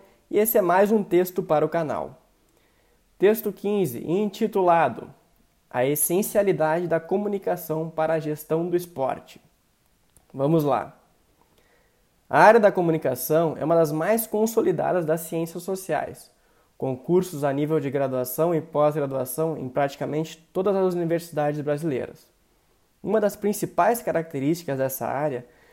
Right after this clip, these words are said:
é a sua interdisciplinaridade, ou seja, a sua relação direta ou indireta com várias outras áreas,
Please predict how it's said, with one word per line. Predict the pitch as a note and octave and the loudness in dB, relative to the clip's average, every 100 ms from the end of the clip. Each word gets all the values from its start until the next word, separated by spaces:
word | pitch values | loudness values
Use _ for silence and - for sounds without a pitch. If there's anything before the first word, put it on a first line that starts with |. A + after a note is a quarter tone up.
| _ - | _ 0
é | C#3 | 6
a | D3 | 6
sua | D3 E3+ E3+ | 4 2 2
interdisciplinaridade, | E3 A3 A3+ F3+ F3+ - F#3+ F3+ F3+ E3+ B2+ A2+ - _ - | 2 0 0 -2 -4 -6 -4 -4 -4 -2 -4 -4 -8 _ -10
ou | C#3 | -8
seja, | - C3+ A#2 - _ _ _ _ | -2 -2 -2 -10 _ _ _ _
a | - | -12
sua | A#2+ C#3 C3+ | -6 -2 0
relação | C3+ B2+ D3 B2+ | 0 0 -4 -6
direta | A#2+ B2 C3+ E3+ - - | -4 0 2 2 -2 4
ou | E3 A3+ | 8 8
indireta | G#3+ D3+ C3+ F3+ F#3 | 6 2 2 0 -4
com | B2+ D#3+ C#3 | -4 -4 2
várias | D3 F#3+ F3+ | 2 2 2
outras | F#3+ G3+ G#3 E3+ D3 | -2 0 0 0 0
áreas, | D#3 C#3+ B2 - - | 0 0 -4 -12 -18